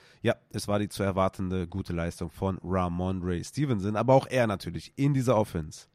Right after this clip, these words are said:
wird er schwer haben, konstant zu liefern. Allerdings im Gegensatz zu Barkley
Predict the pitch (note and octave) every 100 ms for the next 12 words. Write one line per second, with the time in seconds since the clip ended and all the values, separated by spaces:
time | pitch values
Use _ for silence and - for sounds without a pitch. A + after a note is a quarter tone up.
0 | _ A#2 C#3+ B2 A2 A#2+ A#2+ A2 G#2 -
1 | A#2 A2 - A2+ - A2+ B2+ A#2 A2+ -
2 | _ - A#2+ A#2 B2 B2 - - G#2+ G#2+
3 | A#2+ G#2+ G2+ F2+ F#2 - G#2 G2+